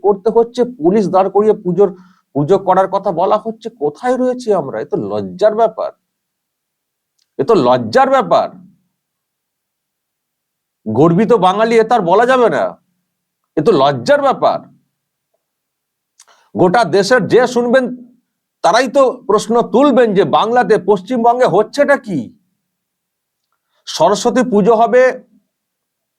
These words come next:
এ তো হয়ে থাকে স্কুল কলেজে, সেখানে মামলা হতে, করতে হবে পুজো করার জন্য কলকাতা হাইকোর্টে। কলকাতা হাইকোর্টকে এই রকম অর্ডার করতে হবে যে পুলিশকে দাঁড় করিয়ে পুজোর ব্যবস্থা করতে হবে।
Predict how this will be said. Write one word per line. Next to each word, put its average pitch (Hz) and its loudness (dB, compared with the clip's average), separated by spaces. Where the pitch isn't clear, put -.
এ 190 4
তো 247 2
হয়ে 226 2
থাকে 202 -2
স্কুল 190 -2
কলেজে, 123 -2
সেখানে 233 0
মামলা 202 0
হতে, 247 -4
করতে 262 0
হবে 247 0
পুজো 202 2
করার 220 0
জন্য 233 0
কলকাতা 202 2
হাইকোর্টে। 214 0
কলকাতা 190 0
হাইকোর্টকে 185 0
এই 247 0
রকম 269 0
অর্ডার 269 0
করতে 269 -2
হবে 247 -2
যে 240 2
পুলিশকে 240 -2
দাঁড় 220 2
করিয়ে 262 0
পুজোর 240 -4
ব্যবস্থা 254 0
করতে 262 -2
হবে। 233 2